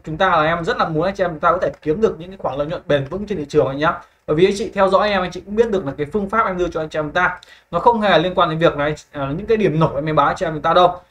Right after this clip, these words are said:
mà đó là những cái điểm mà nền giá. Đấy, đó là những cái điểm nền giá anh chị em chúng ta mua sẽ ít khi phải tranh giành với ai lắm. Bởi vì khi nó anh chị có tăng, anh chị có đua lệnh ấy,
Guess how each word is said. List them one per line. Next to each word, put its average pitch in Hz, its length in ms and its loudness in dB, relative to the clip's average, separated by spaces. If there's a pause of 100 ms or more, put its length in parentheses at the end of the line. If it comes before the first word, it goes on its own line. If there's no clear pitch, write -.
(180)
mà 156 240 2
đó 165 200 6
là 220 120 4
những 170 120 -6
cái 196 140 -4
điểm 156 200 2
mà 135 100 -4
nền 135 200 -2
giá. 147 340 2 (340)
Đấy, 165 260 4 (120)
đó 226 240 4
là 226 100 4
những 190 140 -2
cái 233 80 0
điểm 143 160 -2
nền 147 160 0
giá 143 120 4
anh 196 160 2
chị 196 80 0
em 175 100 0
chúng 160 80 -8
ta 175 100 2
mua 196 260 4
sẽ - 220 -8
ít 269 180 -12
khi 226 120 -10
phải 147 140 -4
tranh 175 160 -4
giành 160 200 0
với 160 100 -4
ai 180 100 -4
lắm. 214 100 -10 (400)
Bởi 160 100 2
vì 175 180 -2
khi 247 240 -6
nó 214 100 2
anh 220 140 -2
chị 196 160 -6
có 202 360 2
tăng, 247 200 2
anh 226 100 -4
chị 196 120 -6
có 196 80 -4
đua 226 180 4
lệnh 262 200 2
ấy, 190 100 -10